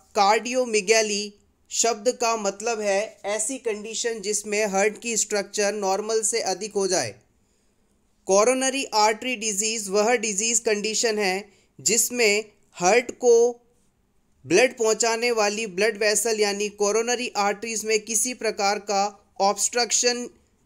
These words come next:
क्रिएट हो जाए जिसके कारण पर्याप्त मात्रा में ब्लड हार्ट तक ना पहुंच पाए, कोरोनरी आर्टरी डिजीज कहलाता है। एथेरोस्क्लेरोसिस ऐसी कंडीशन है जिसमें ब्लड वेसल्स की दीवारों पर फैट आदि का डिपोजिशन हो जाता है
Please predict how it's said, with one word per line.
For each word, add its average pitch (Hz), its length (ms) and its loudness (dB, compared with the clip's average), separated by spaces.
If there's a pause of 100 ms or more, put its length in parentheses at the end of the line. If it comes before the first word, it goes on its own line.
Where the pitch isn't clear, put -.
क्रिएट 226 380 2
हो 214 120 4
जाए 196 320 2
जिसके 214 360 -2
कारण 214 360 -2
पर्याप्त 226 480 0
मात्रा 214 420 0
में 220 240 -2
ब्लड 202 260 2
हार्ट 196 200 0 (100)
तक 220 140 -2
ना 196 220 -2
पहुंच 202 340 -4
पाए, 196 300 0 (440)
कोरोनरी 233 540 2
आर्टरी 202 380 2
डिजीज 196 460 -4
कहलाता 190 540 2
है। 135 140 -2 (920)
एथेरोस्क्लेरोसिस 240 1300 0
ऐसी 208 300 -2
कंडीशन 220 560 -2
है 214 160 2
जिसमें 208 580 0 (320)
ब्लड 208 300 2
वेसल्स 233 580 2
की 247 160 -6
दीवारों 208 480 0
पर 214 260 -2
फैट 208 400 0
आदि 214 260 -2
का 226 140 -2
डिपोजिशन 214 680 0
हो 208 100 2
जाता 196 360 -2
है 214 240 0